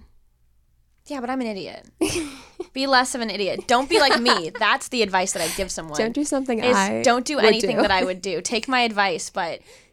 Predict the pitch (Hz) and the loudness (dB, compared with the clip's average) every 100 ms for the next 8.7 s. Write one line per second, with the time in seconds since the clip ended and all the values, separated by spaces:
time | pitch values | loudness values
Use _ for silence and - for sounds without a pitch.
0 | _ _ _ _ _ 208 208 208 - 208 | _ _ _ _ _ -10 -8 -8 -4 -4
1 | 208 - 196 185 185 196 190 156 156 - | -4 -4 -6 -6 -8 -8 -8 -10 -16 -20
2 | _ - - - 262 294 294 330 311 349 | _ -20 -20 -6 0 2 2 2 0 0
3 | 247 247 269 262 226 247 170 - 214 226 | -2 -2 -2 0 2 0 0 0 2 2
4 | 220 - - _ _ _ _ _ _ _ | 0 -8 -20 _ _ _ _ _ _ _
5 | - 214 196 247 285 143 254 320 359 381 | 2 4 4 4 4 4 4 4 2 0
6 | 349 - 226 233 262 240 226 - _ _ | -2 -2 2 2 2 -2 -4 -6 _ _
7 | _ - 240 247 269 247 208 208 202 190 | _ -8 -4 -4 -4 -6 -4 -4 -2 -4
8 | 190 196 175 175 214 262 285 | -4 -8 -8 -8 -8 -12 -16